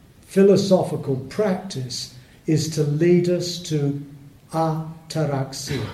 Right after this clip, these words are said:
Ataraxia is non-troubledness, very similar to nirvana,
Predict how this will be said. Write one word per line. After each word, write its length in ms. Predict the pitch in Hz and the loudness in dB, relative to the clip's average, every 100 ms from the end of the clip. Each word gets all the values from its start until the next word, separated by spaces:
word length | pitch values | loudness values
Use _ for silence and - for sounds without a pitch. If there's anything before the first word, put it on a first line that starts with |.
| - - - - _ _ _ _ - | -12 -20 -20 -20 _ _ _ _ -6
Ataraxia 880 | 160 160 139 135 - 202 214 202 165 | -4 -2 -2 -2 -2 2 4 4 2
is 160 | 135 | 0
non-troubledness, 2750 | 135 135 156 165 170 170 - - - - - - - - 180 147 127 120 - - 127 117 - - - - - - - - _ _ _ _ _ - | 0 2 2 2 2 2 0 -4 -14 -20 -20 -14 -10 0 0 0 -2 -4 -6 -10 -8 -8 -10 -12 -12 -12 -16 -20 -20 -20 _ _ _ _ _ -6
very 240 | 165 240 202 | 0 2 2
similar 600 | - 170 160 131 123 123 | 0 0 2 2 0 -2
to 440 | 143 143 139 135 - - - - | -2 0 0 -4 -12 -20 -20 -10
nirvana, 680 | 156 170 165 - 135 104 - | -2 -2 0 0 -2 -4 -8